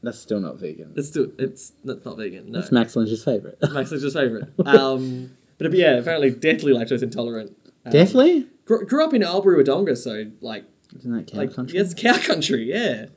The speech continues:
Speaker 1: Hmm.
Speaker 2: I did not like being told he grew up in Albury Wodonga either. He was like, "No, just, just Wodonga. Or just Albury, I can't remember which one." He didn't like the other side of the border.
Speaker 1: That's
Speaker 2: It's, it's,
Speaker 1: weird.
Speaker 2: it's the, it's the Victoria, New South Wales border. They hate each other.
Speaker 1: Oh, okay.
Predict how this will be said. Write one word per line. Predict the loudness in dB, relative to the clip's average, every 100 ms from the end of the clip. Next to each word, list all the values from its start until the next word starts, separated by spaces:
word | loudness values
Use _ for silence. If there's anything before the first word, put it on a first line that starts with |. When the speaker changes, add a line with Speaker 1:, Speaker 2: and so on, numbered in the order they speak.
| _ _
Speaker 1:
Hmm. | -8 -6 -8 _ _
Speaker 2:
I | -4
did | -2 0
not | 2
like | 2 0 -4
being | -8 -6
told | -6 -4
he | -6
grew | -10
up |
in | -14
Albury | -16 -16 -16
Wodonga | -14 -12
either. | -12 -14 -16
He | -14
was | -12
like, | -14
"No, | -18
just, | -20 -20 _ _ _ _
just | -20 _
Wodonga. | -20 -20 -20 _ _ _ _ _ _ _ _ _
Or | -14
just | -12
Albury, | -12 -16 -16
I |
can't | -18
remember | -18
which | -18 -20
one." | -16
He | -8
didn't | -8 -8
like | -10
the | -12
other | -12
side | -14
of |
the | -14
border. | -14 -16 -20 _ _ _ _ _ _ -10
Speaker 1:
That's | -10 -4
Speaker 2:
It's, |
it's, | -4 -2
Speaker 1:
weird. |
Speaker 2:
it's | -2 0
the, | 0 0
it's | -2
the | -4 -4 -4
Victoria, | -6 -6 -4 -2
New | -2
South | -4 -10
Wales | -10 -10
border. | -10 -10 -8
They |
hate | -6
each |
other. | -4 -2
Speaker 1:
Oh, | -2 -4 -4 -4 -4
okay. | -6 -8 -10